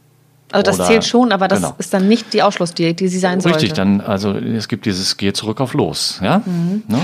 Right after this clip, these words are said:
Speaker 1: Und du
Speaker 2: Also nach,
Speaker 1: sagst
Speaker 2: nach Woche fünf, äh, kommt die Schwiegermutter und hat einen, einen Frohlich mitgebracht. Also das ist jetzt alles keine Negativwerbung, was ich hier meine. Es ist einfach nur mal, um plakativ zu sein.
Speaker 1: Mhm.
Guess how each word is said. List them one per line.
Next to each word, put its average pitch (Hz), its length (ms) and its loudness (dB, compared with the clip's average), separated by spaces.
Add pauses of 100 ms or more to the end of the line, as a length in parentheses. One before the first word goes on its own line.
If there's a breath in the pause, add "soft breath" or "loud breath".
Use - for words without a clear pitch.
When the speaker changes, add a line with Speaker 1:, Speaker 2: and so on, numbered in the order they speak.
(120)
Speaker 1:
Und - 60 -8
du 214 60 2
Speaker 2:
Also 240 160 2
nach, 240 80 4
Speaker 1:
sagst - 320 -4
Speaker 2:
nach 101 180 -2
Woche 104 220 -2
fünf, - 540 -4
äh, 120 380 -2 (160)
kommt 110 240 -4
die 107 60 -6
Schwiegermutter 120 720 -2
und 107 220 0
hat 110 140 -6 (120)
einen, 107 1600 -6 (120)
einen 110 100 -6
Frohlich 123 340 -2
mitgebracht. 120 520 -6
Also 101 140 -4
das 98 140 -4
ist 104 120 -4
jetzt 110 140 -2
alles 107 220 -2
keine 104 200 -2
Negativwerbung, 101 720 -2
was 92 100 -10
ich - 60 -14
hier 107 100 -8
meine. 101 160 -6
Es - 100 -6
ist 101 140 -6
einfach 107 200 -6
nur 104 140 -4
mal, 101 80 0
um 95 160 -4
plakativ 104 480 -6
zu 92 120 -10
sein. 85 180 -14 (280 loud breath)
Speaker 1:
Mhm. 180 380 -6